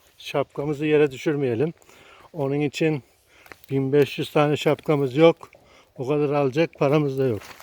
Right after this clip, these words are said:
Geçen sene buraya geldiğimde bu sera yoktu. Yeni yapılıyordu.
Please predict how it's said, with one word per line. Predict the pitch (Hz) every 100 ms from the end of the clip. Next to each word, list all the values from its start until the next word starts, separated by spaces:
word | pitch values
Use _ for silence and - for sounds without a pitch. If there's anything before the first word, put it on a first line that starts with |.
| - - - - - -
Geçen | 156 - 185
sene | 165 175 156 180 123 _ _ _ _ - _ - _ _ _ _ _ -
buraya | 151 170
geldiğimde | 160 170 175 156 165 160 170
bu | 160
sera | - 175 170 165
yoktu. | 160 170 - 165 175 - _ _ _
Yeni | 151 175
yapılıyordu. | 185 165 - 151 147 143 180